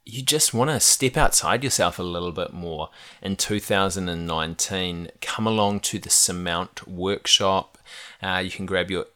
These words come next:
early bird tickets at the moment, surmount course dot com. That's surmount course dot com, S U R M O U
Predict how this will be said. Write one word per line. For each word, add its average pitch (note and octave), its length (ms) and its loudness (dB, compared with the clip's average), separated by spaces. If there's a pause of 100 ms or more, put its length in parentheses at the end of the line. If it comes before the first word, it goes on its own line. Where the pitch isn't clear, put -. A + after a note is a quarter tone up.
(120)
early A#2+ 260 6
bird F#2+ 280 2
tickets - 480 -2
at E2+ 160 -4
the F#2+ 80 -6
moment, F#2+ 640 -4
surmount F#2 800 0
course - 420 -6
dot - 360 -4
com. G2 440 -4
That's - 220 -4
surmount E2+ 640 0
course F2 400 -6
dot E2 300 -4
com, G2 400 -4
S - 260 0
U F2 220 -6
R F2 320 0
M F2 220 -8
O F2 140 -4
U E2+ 280 -6